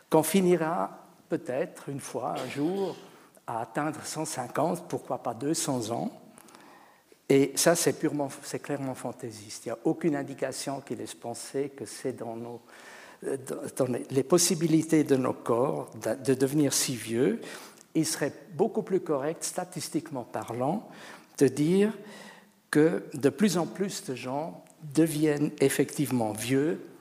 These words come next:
au lieu de mourir avant. Vieux, dans cette phrase, reste aux alentours d'à peu près cent ans. Ce qui change dans les sociétés modernes,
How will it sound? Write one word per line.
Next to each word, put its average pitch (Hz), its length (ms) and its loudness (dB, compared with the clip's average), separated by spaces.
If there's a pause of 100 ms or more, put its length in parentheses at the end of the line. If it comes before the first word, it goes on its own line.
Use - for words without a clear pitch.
(280)
au 131 120 2
lieu 151 200 6
de 135 100 0
mourir 147 420 0
avant. 113 320 -4 (2500)
Vieux, 160 420 6 (1300)
dans 147 220 4
cette - 280 2
phrase, 131 420 0
reste 147 540 -2
aux 127 140 -8
alentours 127 640 -4
d'à 117 100 -8
peu 123 180 -10
près 127 360 -6 (260)
cent - 400 0
ans. 143 220 -2 (680)
Ce - 160 0
qui 156 180 0
change 175 440 2
dans 147 140 4
les 131 100 4
sociétés 147 540 2
modernes, 147 520 0